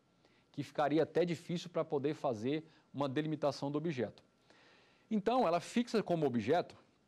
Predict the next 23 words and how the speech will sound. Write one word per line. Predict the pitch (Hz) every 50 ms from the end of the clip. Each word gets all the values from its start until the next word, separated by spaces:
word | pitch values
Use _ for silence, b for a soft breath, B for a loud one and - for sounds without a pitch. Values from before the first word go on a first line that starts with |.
| _ _ _ _ _ _ _ _ _ - _ _ _ _ _ _
a | 123 139
elaboração | 151 160 160 151 170 170 170 151 - - 220
de | 233
um | 220
projeto | 214 202 160 131 160 - -
básico, | 131 110 135 156 185 180 - -
porque | - 156 139 - 185
aí | 180 165 156 165 208 240 233 196 131 107 - - _ _
as | - 139 143 131
diversas | 143 165 131 110 113 160 208 247 240 - - 180 -
tecnologias | - 196 190 190 185 175 170 151 127 110 147 175 151 151
inovadoras | 156 147 143 139 135 120 107 120 113 110 110 101 - - _ _ _
virão, | 117 104 131 175 165 143 135 139 170 226 269 - b b b b b b b b b
tanto | _ 196 220 220 - 196
na | 185 175
metodologia | 165 170 202 202 196 190 180 180 165 135 160 196
de | 170 180
execução | 160 165 165 - 170 - - - 139 123 117 117
como | - - 151 156 156 143
na | 143 143
metodologia | 139 147 143 143 135 151 147 139 117 135 131
de | 120 107 135 214
elaboração. | 220 190 156 127 127 135 151 156 156 - 151 147 175 220